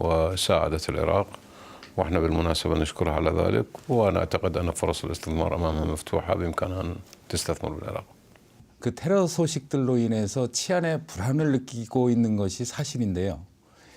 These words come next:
Speaker 2: 그 이라크 정부가, 에, 치안에 대한 입장은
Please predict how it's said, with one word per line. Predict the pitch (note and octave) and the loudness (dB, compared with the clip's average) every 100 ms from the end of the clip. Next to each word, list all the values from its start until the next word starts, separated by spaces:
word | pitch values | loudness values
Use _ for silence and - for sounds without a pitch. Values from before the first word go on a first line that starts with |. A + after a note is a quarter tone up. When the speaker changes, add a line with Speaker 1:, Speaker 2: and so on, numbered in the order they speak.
| - - | -20 -8
Speaker 2:
그 | - A2 G#2+ G#2 G2+ G2 | -2 2 4 4 2 2
이라크 | G#2 B2+ D#3+ E3+ | 2 2 2 2
정부가, | F3 D#3 C#3 C#3+ G2 D#2 - - - - - - | 2 2 2 2 2 -2 -14 -20 -20 -20 -20 -8
에, | A#2 A2 G#2+ G#2 G2+ G2+ G2 G2 F#2+ - | -2 2 4 4 4 4 4 2 0 -2
치안에 | - G3 F#3 | 2 4 4
대한 | D3+ D3+ B2+ | 4 4 2
입장은 | G#2+ - C3 A#2+ C3 E3+ F3 | 0 -2 -2 0 0 0 -2